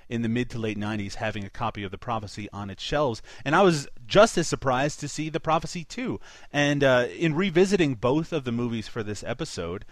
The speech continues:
uh, I was surprised at how much I actually enjoyed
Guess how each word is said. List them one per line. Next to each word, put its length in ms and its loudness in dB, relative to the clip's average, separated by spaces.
uh, 340 2
I 120 2
was 160 2
surprised 880 0
at 100 -2
how 160 2
much 240 0
I 100 0
actually 460 -6
enjoyed 640 -4